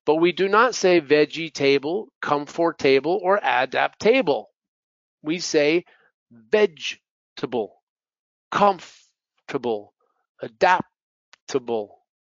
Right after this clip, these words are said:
table, table, table, and table. And that's exactly how we would say these as well. Accountable, applicable, credible, flexible, impossible,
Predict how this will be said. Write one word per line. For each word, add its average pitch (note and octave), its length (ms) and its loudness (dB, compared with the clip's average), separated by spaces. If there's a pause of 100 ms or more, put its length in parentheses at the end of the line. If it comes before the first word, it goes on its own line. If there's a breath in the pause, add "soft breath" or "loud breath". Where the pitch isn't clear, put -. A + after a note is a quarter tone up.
(440)
table, B2 460 -4 (140)
table, D#3 560 -2 (100)
table, D3 400 -4
and C3+ 160 -8
table. A2+ 460 -6 (320 loud breath)
And C3+ 180 -2
that's F#3 260 0 (100)
exactly E3 480 -2
how D#3+ 160 0
we D#3+ 120 0
would D3 180 -4
say C#3+ 280 2
these B2+ 300 -2
as A#2+ 100 -8
well. A2 260 -4
Accountable, B2 880 -6 (680 soft breath)
applicable, A#2 880 -6 (460)
credible, B2+ 720 -2
flexible, - 1120 -8
impossible, B2 1080 -8